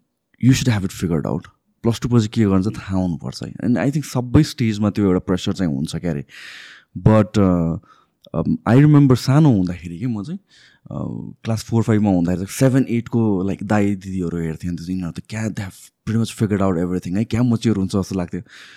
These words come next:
सेभेन एट पुग्यो, "ए, यस्तो त हुने रहेछ।" <laughs> फेरि एसएलसीको लागि हेऱ्यो। And, like, प्लस टू ब्याचलर्स, and when you look at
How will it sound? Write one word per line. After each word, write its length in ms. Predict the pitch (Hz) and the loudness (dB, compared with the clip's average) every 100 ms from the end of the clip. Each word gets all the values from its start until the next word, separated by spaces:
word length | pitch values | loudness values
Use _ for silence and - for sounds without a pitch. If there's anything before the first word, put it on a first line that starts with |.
| _ - | _ -6
सेभेन 300 | 127 127 127 | 0 2 2
एट 140 | 117 | 2
पुग्यो, 240 | 123 170 - _ _ _ | -2 -2 -4 _ _ _
"ए, 260 | 87 92 135 | -8 -6 -4
यस्तो 180 | - 135 | -6 0
त 60 | |
हुने 240 | 311 123 160 | 4 8 8
रहेछ।" 200 | - - | 8 6
<laughs> 360 | 175 - 156 | 6 6 4
फेरि 160 | 190 156 | 4 6
एसएलसीको 460 | 165 - 170 160 156 | 6 6 6 4 8
लागि 160 | 131 | 8
हेऱ्यो। 220 | 104 113 | 6 4
And, 480 | 170 - - - - | -2 -6 -20 -18 -12
like, 200 | 156 147 | -10 -6
प्लस 220 | 147 143 - | -4 -4 -4
टू 140 | 151 | -4
ब्याचलर्स, 460 | 135 135 135 139 127 | 0 0 0 -2 0
and 100 | 123 | 2
when 180 | 117 131 | 4 4
you 140 | 147 | 4
look 160 | 147 123 | 0 -4
at 140 | 113 | -6